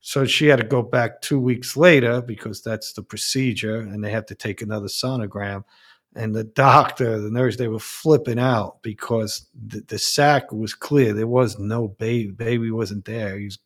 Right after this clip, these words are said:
gone. And then there, she, "We can't believe this. This is unbelievable. We've never seen this." But there's a baby, a ten-week-year-old baby. And, uh, and that baby was born. He's healthy to this day. And so I s-, I,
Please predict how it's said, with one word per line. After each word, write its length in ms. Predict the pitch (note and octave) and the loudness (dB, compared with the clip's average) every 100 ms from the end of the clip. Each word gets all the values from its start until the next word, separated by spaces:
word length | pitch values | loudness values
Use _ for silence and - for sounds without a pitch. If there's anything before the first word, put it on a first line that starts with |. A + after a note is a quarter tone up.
| _ | _
gone. 380 | G#2+ A2 G#2 F#2+ - - - - _ - | -4 -2 -2 -4 -14 -20 -20 -20 _ -8
And 260 | G#2+ G#2 | -4 -2
then 180 | A2+ A2 | 0 0
there, 280 | A2+ A2+ A#2 | 2 2 2
she, 320 | - A2 G#2+ A2 | -2 -4 -8 -4
"We 140 | B2 | -2
can't 340 | B2+ - C#3+ A#2+ | 0 2 4 2
believe 400 | G#2+ A2 B2+ B2 | 0 2 2 2
this. 240 | A#2 - | -2 -2
This 160 | A2 G2+ | -6 -6
is 160 | G2+ | -4
unbelievable. 920 | G#2+ G#2 G#2 A#2 C3 A#2+ A#2+ A#2 A2 G#2 | -2 -4 -2 4 4 4 2 0 -2 -6
We've 340 | G2+ G2+ G#2 | -6 -4 -2
never 240 | A2 A2 G#2+ | 0 0 0
seen 360 | - C3+ C3 | 0 4 4
this." 200 | A#2+ G#2+ | 4 0
But 200 | - G#2+ - _ - | -4 -8 -10 _ -8
there's 240 | A2 A#2+ | -2 0
a 60 | A2 | 0
baby, 460 | G#2+ C#3 D3 A2 A2 | 2 4 4 2 -2
a 60 | |
ten-week-year-old 920 | G2+ B2 A#2 A#2+ A#2+ A2+ A#2+ B2 A#2+ | -2 -2 0 0 0 0 2 2 2
baby. 460 | A#2 C#3 B2+ G2+ F#2 - - - - _ _ | 0 0 0 -4 -10 -18 -20 -20 -20 _ _
And, 280 | A2+ G#2+ G#2 | -10 -6 -4
uh, 360 | G#2+ G#2 G#2 A2+ | -4 -4 -6 -8
and 220 | A2+ A2 | -8 -2
that 200 | A#2+ A2+ | 0 0
baby 300 | B2+ B2 A#2+ | 2 2 2
was 160 | A#2 G#2+ | 0 -2
born. 380 | - A2 B2 A#2+ | -4 -2 0 -2
He's 160 | G#2+ | -4
healthy 340 | - A2+ A2 G#2+ | -2 -2 -2 -8
to 160 | - G#2+ | -6 -4
this 220 | G#2+ G2+ | -4 -4
day. 480 | - A2+ A#2+ C3 A#2 | -6 0 2 2 0
And 180 | G2+ F#2+ - - | -2 -10 -16 -18
so 160 | - A2 | -6 -2
I 80 | A2 | 0
s-, 220 | - - | -2 -4
I, 140 | A2+ | -8